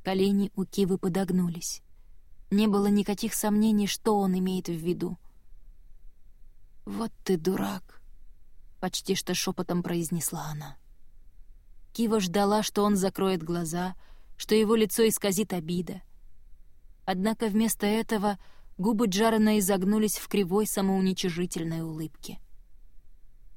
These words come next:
«Моя сестра назвала меня точно так же после первой Ордалии. Только, конечно,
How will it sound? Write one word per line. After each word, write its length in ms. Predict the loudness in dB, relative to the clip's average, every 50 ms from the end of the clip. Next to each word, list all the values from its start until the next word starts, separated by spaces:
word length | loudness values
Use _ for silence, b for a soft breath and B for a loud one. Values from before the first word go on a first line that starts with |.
| -18 -20 -20 -20 -20 -20 -20 -20 -20 -18 -12 -8
«Моя 340 | -4 -4 -2 -2 -2 -2
сестра 460 | -2 -2 -2 -4 -4 -2 2 4 4 4
назвала 500 | 4 2 2 2 2 2 4 4 2 4
меня 260 | 2 2 2 2 0
точно 400 | 0 -2 -4 -4 -2 -2 -4 -2
так 280 | 0 0 0 0 0
же 120 | -2 -6 -6
после 360 | -6 -6 -6 -4 -4 -4 -4
первой 400 | -2 -2 -2 -2 -2 -2 -2 -2
Ордалии. 580 | -2 -4 -4 -4 -4 -4 -6 -8 -10 -14 -16 -18 -20 -20 -20 -20 -20 -20 -20 -20 -20 -20 -20 -20 -18 -18 -18 -18 -18 -10 -4
Только, 280 | -4 -4 -4 -4 -6 -4
конечно, 640 | 0 0 2 2 2 0 0 0 0 0 0 -2